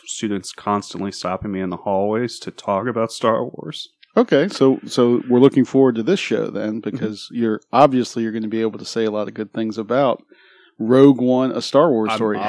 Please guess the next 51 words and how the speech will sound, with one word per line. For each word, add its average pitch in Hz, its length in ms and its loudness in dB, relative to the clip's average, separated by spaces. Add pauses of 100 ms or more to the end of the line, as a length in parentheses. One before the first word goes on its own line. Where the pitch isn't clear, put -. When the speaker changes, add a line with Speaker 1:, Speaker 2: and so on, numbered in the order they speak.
Speaker 1:
obviously 131 180 2
Speaker 2:
is 113 80 -2
this 147 180 6
the 120 60 0
Speaker 1:
going 147 140 4
to 147 40 6
be 147 60 6
Speaker 2:
movie 104 100 0
Speaker 1:
able 107 160 -4
to - 80 -12
say - 220 -10
a - 80 -14
lot. - 420 -14
Speaker 2:
Is 117 180 -2
this 143 180 2
the 151 80 2
movie 143 320 8
that 127 180 2
pulled 139 300 2
you 135 100 6
into 139 160 6
the 127 160 4
Star 131 240 0
Wars 127 160 0
universe? 156 400 -4 (200)
The 117 120 -6
Speaker 1:
No. 95 360 -6 (540)
Speaker 2:
This, - 240 -2
this 147 340 2
isn't 196 180 4
the 156 80 2
movie 196 240 4
that 190 140 4
bridges 170 320 0
the 147 60 2
gap 165 340 0
for 302 80 0
you? 320 200 -2 (800)
Speaker 1:
Bridges 101 340 -6
what 92 220 -6
gap? - 340 -12 (280)
Speaker 2:
The 208 100 0
gap 254 300 2
between 185 400 2
liking 175 340 2
and 214 80 4
disliking. 135 480 0
<laughs> - 480 -4 (640)
Speaker 1:
No. 110 160 -4 (340)
Uh, 101 380 -4
I, - 20 -16